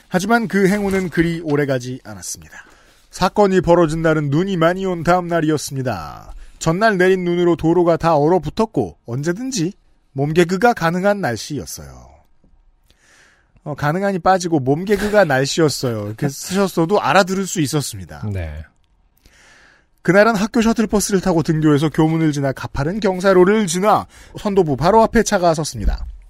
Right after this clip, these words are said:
Speaker 1: 차 안에서 보니 선도부는 이미 나와 있었고, 제가 좋아하는 친구도 그 무리 중에 서 있었습니다. 키가 크고 훤칠하니 잘 보인다 생각하며 저는 옷매무새를 가다듬었습니다. <laughs> 한겨울이었지만 제가 학교를 다닐 때는 패딩은커녕 코트도 안 입고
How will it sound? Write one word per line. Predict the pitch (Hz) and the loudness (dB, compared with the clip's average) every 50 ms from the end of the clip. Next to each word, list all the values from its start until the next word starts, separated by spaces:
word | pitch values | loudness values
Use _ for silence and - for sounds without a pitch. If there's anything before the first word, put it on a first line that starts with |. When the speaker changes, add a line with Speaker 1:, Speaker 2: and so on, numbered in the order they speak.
| _ - _ _ _ _ _ _ _ - - - _ - - - - - - - - _ _ | _ -20 _ _ _ _ _ _ _ -20 -20 -20 _ -20 -20 -20 -20 -20 -20 -20 -20 _ _
Speaker 1:
차 | - 190 214 220 | 0 4 4 4
안에서 | 220 220 214 196 202 | 6 4 4 4 4
보니 | 180 190 190 190 190 | 4 4 2 2 2
선도부는 | 180 175 180 180 190 180 175 170 170 156 | 0 -2 2 4 4 4 4 2 0 -2
이미 | 143 151 180 202 208 | -2 -4 -6 -4 0
나와 | 185 175 170 170 165 156 | 2 4 4 4 4 2
있었고, | 135 - - 127 - - 180 185 180 | 0 -2 -6 -6 -2 0 2 2 2
제가 | - 165 165 170 202 196 | 2 2 2 4 2 2
좋아하는 | - 180 180 185 180 180 185 180 170 | 4 4 4 4 4 2 0 -4 -6
친구도 | - 190 180 165 160 156 165 151 | -6 -6 -6 -4 -2 0 0 -2
그 | - - 190 | 0 -2 -2
무리 | 185 147 139 165 214 233 | -2 0 0 0 -2 0
중에 | 240 214 196 190 170 | -2 -2 -2 -2 -2
서 | - 175 | -2 -2
있었습니다. | 147 135 - 123 110 - - 98 90 80 78 76 69 65 - _ _ _ - _ - | -4 -4 -6 -8 -8 -8 -10 -12 -14 -12 -14 -14 -16 -18 -20 _ _ _ -20 _ -16
키가 | - - - 170 | -10 -4 -2 -2
크고 | 151 - - - 120 113 104 | -2 -2 -6 -8 -6 -6 -4
훤칠하니 | - 165 180 190 - - 196 185 180 175 180 175 156 | -2 -4 -4 -2 -2 0 2 2 2 2 0 -2 -2
잘 | - 170 175 165 | 0 0 2 4
보인다 | 175 180 180 170 165 175 151 | 4 2 2 2 0 0 0
생각하며 | - 170 156 156 - - - 160 151 139 120 | 0 0 0 -2 0 0 0 0 0 0 -2
저는 | - - 160 151 143 131 143 - - - - | 0 0 0 0 0 -2 -2 -6 -10 -4 0
옷매무새를 | 160 160 160 165 156 156 147 147 - - 156 143 135 | 2 2 4 4 4 4 4 2 2 2 2 2 0
가다듬었습니다. | 117 - 147 135 127 104 110 104 101 92 - - - 90 82 80 73 73 73 - - - - - - 82 - _ - 98 - _ - - - - _ | -2 -2 -4 -4 -4 -4 -6 -8 -8 -8 -8 -8 -10 -10 -12 -14 -14 -16 -16 -18 -20 -20 -14 -14 -14 -14 -12 _ -16 -18 -18 _ -20 -20 -20 -20 _
<laughs> | _ - _ _ _ _ - - _ _ _ _ | _ -20 _ _ _ _ -20 -20 _ _ _ _
한겨울이었지만 | - 135 151 170 180 196 190 185 180 180 175 156 - - 170 180 175 151 127 | -8 -6 2 6 8 8 8 8 8 6 4 2 0 -2 0 0 0 0 0
제가 | - 156 160 175 | 0 2 2 2
학교를 | 156 - - - 190 180 170 156 | 2 0 0 -2 0 0 2 2
다닐 | 156 147 151 143 | 0 0 0 0
때는 | 143 156 143 147 139 127 | -2 -2 -2 -2 -4 -6
패딩은커녕 | - 175 165 156 165 156 151 147 135 - 139 131 123 113 110 - | -6 -6 -4 -4 -4 -4 -6 -6 -6 -6 -6 -6 -6 -8 -10 -10
코트도 | - 233 - - - - 262 214 | -10 -10 -10 -8 -4 0 2 2
안 | 165 156 | 2 2
입고 | 151 139 - - 123 95 80 | -2 -2 -2 -2 -2 -2 -2